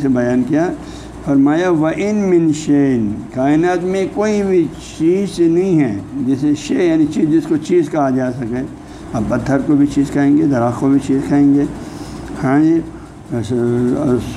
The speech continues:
سورج، آسمان، چاند، ستارے، ہر شے، لفظ شے ایک ایسا وسیع مفہوم ہے، اس میں کائنات کی ہر شے اس کا مصداق ہے، ہر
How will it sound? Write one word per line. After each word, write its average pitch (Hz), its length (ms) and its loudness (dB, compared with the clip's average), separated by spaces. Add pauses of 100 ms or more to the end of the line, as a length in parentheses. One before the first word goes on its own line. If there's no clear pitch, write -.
سورج، 147 360 2
آسمان، 139 440 0
چاند، 151 280 2
ستارے، 170 240 -2
ہر 170 200 0 (140)
شے، 175 320 2
لفظ 156 320 2 (120)
شے 170 240 -2
ایک 180 280 -2
ایسا 143 260 -2
وسیع 151 420 0
مفہوم 160 500 2
ہے، 185 140 0 (520)
اس 156 100 0
میں 190 220 0
کائنات 165 480 2
کی 180 120 2 (120)
ہر 156 160 0
شے 175 480 0
اس 160 240 0
کا 156 140 -2
مصداق 117 600 0
ہے، 104 120 -8 (160)
ہر 359 100 0